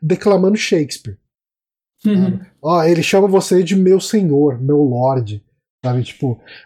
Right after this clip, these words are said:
Speaker 1: tem uma habilidade, eu não lembro o nome dela, químico, n-, eu não vou lembrar o nome da habilidade, mas ela,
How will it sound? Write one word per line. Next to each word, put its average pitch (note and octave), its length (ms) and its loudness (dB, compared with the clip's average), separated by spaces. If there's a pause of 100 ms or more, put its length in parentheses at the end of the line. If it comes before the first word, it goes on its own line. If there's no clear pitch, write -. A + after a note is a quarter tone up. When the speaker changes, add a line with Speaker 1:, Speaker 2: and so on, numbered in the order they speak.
(160)
Speaker 1:
tem G#3 160 2
uma G3 380 2
habilidade, C#3+ 1000 -2
eu D3+ 160 -2
não E3+ 120 0
lembro E3 360 0
o D#3 60 0
nome D3+ 320 -2
dela, A#2+ 840 -4 (2250)
químico, C3 1120 -4 (240)
n-, D3+ 320 -4 (100)
eu F#3 60 -2
não F#3+ 100 0
vou F3 120 0
lembrar C#3+ 340 -2
o C3+ 40 -4
nome C3+ 180 -4
da C3+ 80 -4
habilidade, B2+ 520 -6 (440)
mas E3 300 0
ela, G#3+ 560 2